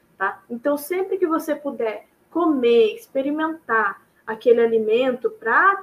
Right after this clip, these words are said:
ter esses nutrientes, é, acaba sendo muito melhor do que consumir um suplemento ali pra se adequar no que você precisa,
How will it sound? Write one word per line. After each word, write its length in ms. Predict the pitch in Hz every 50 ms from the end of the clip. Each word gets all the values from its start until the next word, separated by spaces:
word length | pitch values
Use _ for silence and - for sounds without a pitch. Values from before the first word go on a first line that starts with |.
| -
ter 460 | - 277 285 285 285 277 247 226 226 233
esses 260 | 233 - 226 214 202
nutrientes, 640 | 202 196 - - - 208 214 240 277 269 269 247 262
é, 200 | 254 262 262 254 -
acaba 360 | - - - 415 392 - 247
sendo 260 | 247 - 262 254 262 254
muito 380 | 262 269 285 302 311 311 330
melhor 400 | 294 294 269 254 240 247 247 247
do 80 | 254 254
que 300 | - _ 277 277 302 - _ _ _ _ _ _
consumir 760 | _ - 294 330 339 330 - - 294 247 240 240 247 262 285 - _ _ _ _ _ _ _ _ _ _ _ -
um 160 | 311 339 339
suplemento 680 | - - 320 - 339 349 339 311 269 269 285 277 294
ali 320 | 285 269 240 240 247 247 - _ _ _ _ _
pra 400 | 240 226 233 240 240 240 240 220
se 120 | - - -
adequar 440 | - - 240 262 262 262 262 254 247
no 80 | 240
que 100 | 247 247
você 220 | 226 233 - - -
precisa, 460 | - - 285 294 - 381 - - -